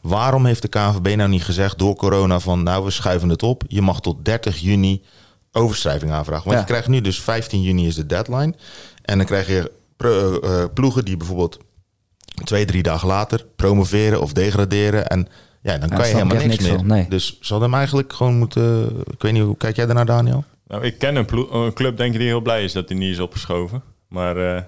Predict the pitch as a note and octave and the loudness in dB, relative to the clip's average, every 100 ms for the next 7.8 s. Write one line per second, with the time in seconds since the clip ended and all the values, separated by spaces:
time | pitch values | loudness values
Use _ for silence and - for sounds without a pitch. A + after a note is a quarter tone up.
0 | _ - F#2+ F2+ E2+ F#2 F2 F2+ F2+ F#2 | _ -6 -4 -2 -4 -6 -4 -2 -2 -4
1 | F#2 E2+ - F2 G2 G#2 G2+ D3 G2 G2 | -4 -4 -4 -6 0 0 0 0 0 0
2 | E3 - - - A2+ G#2+ - _ - D#2+ | 0 -2 -8 -4 -2 -2 -8 _ -12 -8
3 | D2+ C2+ C#2 C2+ G#2+ G2+ - G#2+ G2+ G#2+ | -4 -2 -4 -4 -6 -4 -2 0 0 -2
4 | G#2+ - G#2+ F2+ G2 F#2 F#2+ G2 G2+ G2 | -2 -2 -4 -2 -2 -2 0 -2 0 -2
5 | F#2 D#3+ A3 A#3+ A#3+ A#3 G#3+ G3 F#3+ A3+ | -2 0 0 0 2 2 2 0 -2 -4
6 | F3+ G3 G#3+ G#3+ F#3+ F3 F3 F3+ G3+ A2+ | 0 2 4 2 2 -2 0 2 2 2
7 | A#2 D3+ - - C#3+ C3 - - | 0 -4 -10 -12 -14 -14 -14 -12